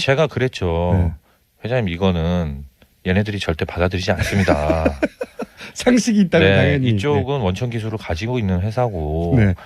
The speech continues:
Speaker 1: 자기들이 다 짓고 하는 기술력이 다 되는 회사인데
Speaker 2: 네.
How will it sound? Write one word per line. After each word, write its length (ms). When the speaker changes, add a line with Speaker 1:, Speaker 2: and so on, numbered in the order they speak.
Speaker 1:
자기들이 460
다 160
짓고 520
하는 300
기술력이 460
다 160
되는 240
회사인데 720
Speaker 2:
네. 120